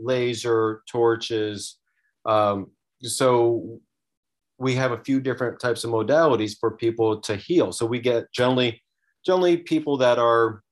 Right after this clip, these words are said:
have a chronic knee pain, chronic shoulder, they're trying to get back into the shape, into shape, but they're in their fifties and sixties, and it's just tough for them to do that. We get people in who have, um, uh, concussions,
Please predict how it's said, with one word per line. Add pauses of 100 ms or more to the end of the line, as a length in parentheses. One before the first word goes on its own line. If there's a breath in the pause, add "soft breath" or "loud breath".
(1040)
have
a
chronic
knee
pain,
chronic
shoulder,
they're
trying
to
get
back
into
the
shape,
into
shape,
but
they're
in
their
fifties
and
sixties,
and
it's
just
tough
for
them
to
do
that. (540 soft breath)
We
get
people
in
who
have, (120)
um, (920)
uh,
concussions,